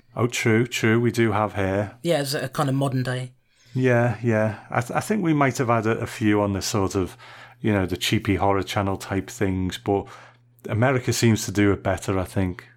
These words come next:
Speaker 2: So, Tom, let me ask you this. Before we get stuck into tackling this episode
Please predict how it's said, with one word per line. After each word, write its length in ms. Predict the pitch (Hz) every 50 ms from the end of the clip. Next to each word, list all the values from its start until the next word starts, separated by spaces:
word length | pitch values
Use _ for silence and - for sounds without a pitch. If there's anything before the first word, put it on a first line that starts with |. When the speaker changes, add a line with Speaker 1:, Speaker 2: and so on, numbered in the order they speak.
| _ _ _ _ -
Speaker 2:
So, 120 | - 190
Tom, 200 | 185 - 214 214
let 80 | 240 269
me 80 | 302 254
ask 160 | 208 185 -
you 40 | 170
this. 100 | 143 127 -
Before 180 | - - 202 233
we 100 | 247 214
get 400 | 202 175 - - 110 - - 139
stuck 200 | - - - -
into 160 | 147 127 135 127
tackling 400 | - - 143 - - 120 117 113
this 180 | 117 - -
episode 500 | 120 104 - - - - 101 101 113 -